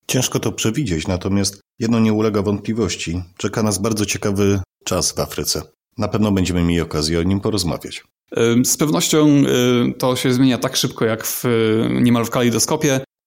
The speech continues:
Speaker 2: Utarte, y, schematy, których jesteśmy przyzwyczajeni, gdzieś się rozpadają. Ważne, żeby śledzić sytuację, wiedzieć, co się dzieje, reagować, dostosowywać się nie tylko politycznie, nie tylko dostosowywać swoje polityki, ale też dostosowywać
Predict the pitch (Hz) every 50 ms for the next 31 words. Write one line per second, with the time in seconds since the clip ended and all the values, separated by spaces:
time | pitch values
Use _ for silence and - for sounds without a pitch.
0 | _ - - 143 147 147 143 143 143 - - 135 127 123 123 120 120 123 123 123
1 | 123 117 117 117 113 - - - - - - - - 127 127 127 127 - - 123
2 | 123 117 117 117 117 120 120 120 123 127 120 127 - - 127 120 - - 127 117
3 | 104 - 127 120 120 117 110 107 110 110 110 - - - 143 123 117 120 - -
4 | - 143 127 131 135 131 127 127 127 127 - _ _ _ _ - 139 147 131 139
5 | 120 135 123 123 - - 139 131 123 - - - 139 123 120 120 - - 127 123
6 | 117 123 120 117 120 113 - - - - - - - - 127 120 135 123 120 120
7 | 117 117 113 113 113 117 120 - - 123 117 117 123 117 127 123 113 117 113 110
8 | 107 - - - - 113 - 127 113 120 113 113 113 110 - - - - - -
9 | - - - - - _ _ - - - - 131 123 120 117 117 117 - - 127
10 | 127 135 - 151 143 143 - 135 123 120 - - _ _ _ - 135 127 123 120
11 | - 160 165 - - 151 135 127 123 - 131 135 123 143 127 - 131 120 117 -
12 | 131 120 - - 131 120 120 - - - 127 123 - 139 139 135 - 135 - -
13 | - 127 120 - 135 123 123 127 - - 127 - - 127 123 120 117 117 117 -